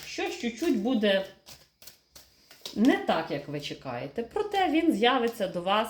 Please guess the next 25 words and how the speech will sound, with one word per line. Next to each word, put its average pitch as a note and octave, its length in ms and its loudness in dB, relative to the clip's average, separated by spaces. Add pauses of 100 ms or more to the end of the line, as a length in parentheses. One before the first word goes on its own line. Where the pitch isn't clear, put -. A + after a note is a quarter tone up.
із D4+ 180 -4
букетом, F#3 760 -2
чи F#3 140 -6
вона, E3 400 -2
із E4+ 120 -2
подаруночком, F3+ 1040 -2 (720)
ваш E3 220 0
партнер C#3+ 540 -2
чи - 120 -8
партнерка. C3 720 -8 (1080)
Так, B4+ 280 2
і G4+ 180 8 (200)
ви C#4+ 340 6
у A3 60 -2
ли-, A3 420 2
у A3+ 240 8
серпні, F#3+ 460 2
перепрошую, D#4+ 680 2
дуже A#3+ 280 0
гарно B3 420 0
проведете G#3 540 2
час, A#2+ 360 -6
про F3 100 -8
що - 220 0
говорить G3 460 2